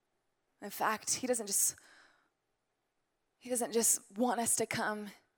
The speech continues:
He asks us to. In First Peter five seven, he says, "Pour out all your worries and stress upon him and leave them there." He says, "Come, bring all those things to me and just leave them at my feet.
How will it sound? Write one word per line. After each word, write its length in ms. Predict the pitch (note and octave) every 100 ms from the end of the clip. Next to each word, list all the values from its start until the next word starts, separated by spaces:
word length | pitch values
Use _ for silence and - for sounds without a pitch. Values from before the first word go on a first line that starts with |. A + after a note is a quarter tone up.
| _ _ _ _ _ _ _ - -
He 180 | A3+
asks 480 | D#3+ F3 A3+ - -
us 220 | G3+ -
to. 360 | - G#3 E3 F3+ - _ _ _ _ _ _ _ _ _ _ _ _ _ _
In 140 | - D#4+
First 480 | - C4 B3+ - -
Peter 340 | - A3+ G3+
five 260 | - D#3+ G3+
seven, 440 | - F3+ F3+ F#3
he 100 | A3+
says, 320 | C4 G3+ F3+ -
"Pour 300 | - D#4 D4
out 480 | A3+ C3+ - - - _ -
all 240 | C#4 D#4+
your 220 | D4 B3+
worries 720 | A#3+ G3+ B2+ A#2+ C#3 - - - _
and 160 | G#3+ G#3+
stress 420 | - A3 E3 -
upon 360 | F#3+ G#3 F#3 F3
him 320 | F3 D#3+ F3 _ _ _
and 340 | - G#3+ G#3 A#3+
leave 360 | C4+ D4+ G#3
them 240 | G3+ E3+ D#3
there." 440 | D#3+ D3+ F3 - _ _ _ _ _
He 100 | A3+
says, 280 | - G#3
"Come, 260 | - C#4 B3+
bring 220 | A3+ C4+
all 140 | B3 A3
those 200 | G#3 -
things 300 | A3 G3+ -
to 120 | F#3+
me 360 | F#3+ F3+ F#3+ _ - - _ _ _
and 120 | A3
just 200 | A3 A#3
leave 340 | G3+ G3 B3 A#3+
them 160 | G3+
at 140 | G3+ -
my 140 | F#3
feet. 380 | - F#3 F#3+